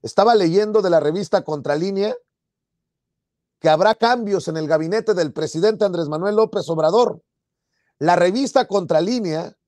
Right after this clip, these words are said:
le mando un saludo, por cierto, a Nancy Flores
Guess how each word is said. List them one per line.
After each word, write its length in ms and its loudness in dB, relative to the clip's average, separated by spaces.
le 120 -6
mando 200 -6
un 40 -12
saludo, 460 0
por 180 -14
cierto, 460 -6
a 140 -10
Nancy 320 -6
Flores 680 0